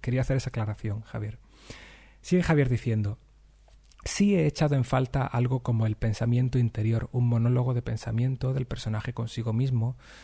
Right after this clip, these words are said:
como en Frankenstein, creo recordar. Lo considero un diálogo muy difícil de escribir bien y que parezca real". Pero volvemos a lo dicho, querido Javier, el pensamiento interior no es un diálogo.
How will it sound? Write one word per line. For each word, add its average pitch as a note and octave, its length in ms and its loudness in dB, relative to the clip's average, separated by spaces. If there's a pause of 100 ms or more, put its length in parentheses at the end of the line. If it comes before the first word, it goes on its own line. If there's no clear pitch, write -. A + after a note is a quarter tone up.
(120)
como G#2+ 240 -2
en G#2 100 -2
Frankenstein, A#2+ 680 -2
creo A2+ 180 -4
recordar. A2 500 -4 (460)
Lo B2 140 0
considero C3+ 440 2
un C#3 80 2
diálogo C3+ 340 2
muy B2 160 2
difícil C3 300 -2
de B2 80 0
escribir A2+ 400 -2
bien C3 320 0
y - 100 -18
que - 120 -8
parezca G#2+ 360 -6
real". G#2 360 -4 (600)
Pero A#2+ 200 6
volvemos G#2+ 340 4
a C3+ 60 6
lo G#2 100 6
dicho, G#2 680 0
querido A2+ 240 0
Javier, A2+ 320 0 (260)
el A#2 160 2
pensamiento A2+ 480 2
interior A#2+ 400 2 (220)
no C3+ 320 4
es F3 200 2 (200)
un B2 160 4
diálogo. A2 500 -2